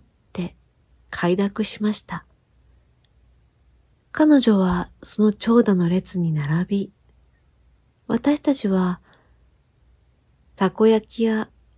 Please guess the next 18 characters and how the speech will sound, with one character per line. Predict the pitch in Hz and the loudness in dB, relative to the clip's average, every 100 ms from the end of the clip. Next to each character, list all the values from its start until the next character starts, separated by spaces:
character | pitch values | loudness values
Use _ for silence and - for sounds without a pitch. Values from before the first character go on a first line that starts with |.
| - | -4
綿 | 196 196 214 | 0 0 0
菓 | 214 | 0
子 | 220 - | -2 -2
を | 220 | -2
買 | - 226 | -2 -6
っ | _ _ | _ _
て、 | 220 214 _ _ _ _ _ _ _ _ | -6 -6 _ _ _ _ _ _ _ _
そ | - 226 | -4 2
の | 247 | 2
辺 | 240 254 254 | 2 -2 0
で | 254 247 _ _ _ _ _ _ _ _ _ - | -2 -2 _ _ _ _ _ _ _ _ _ -4
立 | 208 - | -2 2
ち | |
話 | 240 285 349 - | 2 4 0 0
で | 226 | 2
も | 196 202 | 2 2
し | - | -2
て | - 196 190 | -2 -2 -2